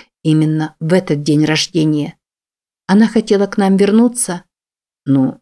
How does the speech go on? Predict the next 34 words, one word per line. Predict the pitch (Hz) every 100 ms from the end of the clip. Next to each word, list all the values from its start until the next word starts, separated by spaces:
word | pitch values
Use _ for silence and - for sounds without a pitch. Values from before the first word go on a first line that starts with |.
| -
в | 143
общем, | 147 - 170 165
да. | 151 147 151 _ _ _ _ _ _ _
Я | 196 180 175
очень | 170 160 170
рада. | 165 165 170 170 _ _ _ _ -
Так | 262 -
рада, | 180 160 160 - - -
что | - 202
даже | 190 196 190
забыла | 185 175 185 170
отдать | 170 180 190
подарки | - 160 170 185 -
маме | 170 170 175 190
и |
папе, | 208 - 175 170 170 - _ _
хотя | 170 165 175
это | 170
всего | 165 - 180 180
лишь | 170 -
мои | 180 180
рисунки. | 190 190 180 165 165 - - _ - - -
Портреты, | 180 - 220 240 - -
которые | - 175 185 175 165
я | 165
тайком | 170 170 - 175
нарисовала, | 165 165 - 185 208 220 185 - -
скопировав | - - 180 202 190 175 175
лица | 185 190 - 180
родителей | 165 180 190 180 180
с | -
их | 185
свадебной | - 170 180 175 175
фотографии, | 170 180 220 226 202 190 - 160